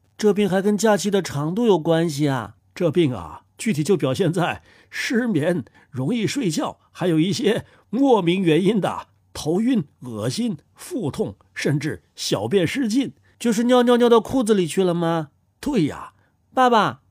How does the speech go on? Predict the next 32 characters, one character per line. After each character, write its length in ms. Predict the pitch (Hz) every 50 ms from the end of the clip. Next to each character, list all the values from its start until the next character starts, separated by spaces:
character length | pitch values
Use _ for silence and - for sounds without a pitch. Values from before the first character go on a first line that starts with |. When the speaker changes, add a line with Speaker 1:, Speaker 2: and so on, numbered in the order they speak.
| _ _ _
Speaker 1:
你 120 | 175 180
闹 200 | 196 247 254 254
过 120 | 220 226 220
这 120 | 208 220
个 80 | 208 208
毛 180 | 190 180 175
病 180 | 175 185 190 185
吗？ 360 | 180 180 170 170 165 151 143 _ _ _ _ _ _ _ _ _
Speaker 2:
我， 120 | 196 190 - _ _ _
我 200 | 202 170 160 147
没 160 | 123 135 208
有。 320 | 240 131 95 107 104 - _ _ _ _ _ _ _ - -
<laughs> 440 | - - - - - _ _ _
差 240 | - - - 208 170
点 160 | 135 131 95
儿。 240 | - 92 220 202 - _ _ _ _ - - - -
还 200 | _ - 151 151
有 200 | 160 165 117 127
啊， 300 | - 117 107 95 - - _ _
感 160 | - 120 117
觉 120 | 123 175
疲 380 | 180 - - - - 123 165 208
倦、 300 | - 262 254 165 - - _ _
食 280 | - - - - 127 143
欲 180 | 220 220 180
不 180 | 117 - 175 196
振、 240 | - 320 - 113 - _ _ _
不 140 | - 196 165
想 200 | - 170 - -
吃 220 | - - 214 190
东 260 | - 294 403 285 262
西。 260 | 208 - 104 87 -